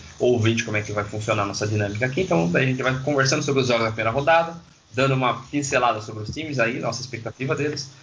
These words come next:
e a gente fecha com as nossas apostas aí a longo prazo, o que a gente acha que vale a pena investir. Então vamos lá, começando com I N T Z e Kabum.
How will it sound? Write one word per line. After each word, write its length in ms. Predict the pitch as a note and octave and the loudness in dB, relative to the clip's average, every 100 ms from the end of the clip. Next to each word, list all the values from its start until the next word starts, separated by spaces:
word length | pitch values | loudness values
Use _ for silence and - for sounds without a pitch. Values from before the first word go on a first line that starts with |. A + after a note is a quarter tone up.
| - - | -8 -2
e 60 | |
a 80 | A3+ | 0
gente 120 | A3+ | 0
fecha 380 | F3 E3+ E3+ D#3+ - _ - | 2 2 0 -8 -16 _ -2
com 120 | D3+ | 2
as 100 | C#3 | 4
nossas 360 | C#3 C3+ C3 C3 | 2 2 2 0
apostas 600 | B2+ B2 A#2+ A#2 A#2 A2 | 0 2 2 2 -2 -2
aí 160 | G#2+ G#2+ | -2 -4
a 160 | A2 | -4
longo 240 | A#2 A#2 G#2+ | -4 -6 -8
prazo, 560 | - G#2 E2 F#2 G#2+ - - | 0 0 0 -4 -14 -18 -16
o 100 | G#2 | -14
que 140 | - | -8
a 40 | A#2 | -8
gente 260 | A2+ - | -6 0
acha 180 | G#2+ G#2+ | 0 0
que 160 | - G#2+ | -8 -4
vale 240 | A2 G#2+ | 0 0
a 60 | G#2 | 0
pena 280 | A2 G#2+ G#2+ - - - - - A#2+ | -2 -2 -2 -6 -14 -18 -20 -8 2
investir. 600 | C3 C3+ A2 - - - - - - - | 4 4 2 -2 -6 -10 -20 -18 -10 -6
Então 180 | - A3+ | -2 2
vamos 200 | C4+ G#3 | 4 2
lá, 180 | G2 - - _ | 0 -2 -18 _
começando 500 | G#3+ A3 F3 G3+ G3 | 0 2 2 0 0
com 220 | G3 F#3 - | -2 -4 -4
I 140 | G#3 | 2
N 140 | G#3+ G#3 | 2 2
T 160 | F#3 | 0
Z 440 | B2+ G#2+ C#3 F3+ - - - - | 0 0 0 0 -6 -18 -20 -16
e 80 | C#3+ | -16
Kabum. 680 | - G3+ E3+ B2+ A2 F#2+ | -2 0 2 0 -10 -10